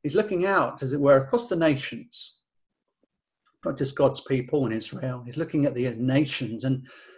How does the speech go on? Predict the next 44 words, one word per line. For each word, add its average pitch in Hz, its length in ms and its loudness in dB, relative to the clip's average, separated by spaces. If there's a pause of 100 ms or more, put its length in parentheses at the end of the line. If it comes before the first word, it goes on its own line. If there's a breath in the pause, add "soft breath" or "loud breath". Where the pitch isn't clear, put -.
(960 loud breath)
he's 147 240 -2
saying 233 280 2
this 180 220 2
as 143 120 -2
we 147 100 4
work 160 260 6
through 147 160 0
the 135 120 -2
passage 139 500 -4
where 147 140 4
the 135 140 2
Pharisees 196 960 0
and 165 120 -2
the 151 80 0
religious 151 480 -2
teachers, 151 500 0
where 127 140 0
they 151 200 4
want 185 200 -2
the 143 140 -4
keys 170 480 -4
to - 100 -12
the 139 120 0
kingdom 156 480 -2
to, - 180 -2
to 135 100 -4
lock 143 340 4
the 165 100 4
doors 156 480 2
and 123 180 0 (320 loud breath)
let 160 160 4
in 165 120 2
people 156 340 2
who 143 100 4
are 127 220 0
good 160 360 8
and 135 140 2
respectable 143 960 -2
and 110 200 -10 (140)
honest 147 480 -2
and 117 180 -6
right. 131 360 -2 (1120 loud breath)
"I 143 120 -2
want 135 260 -2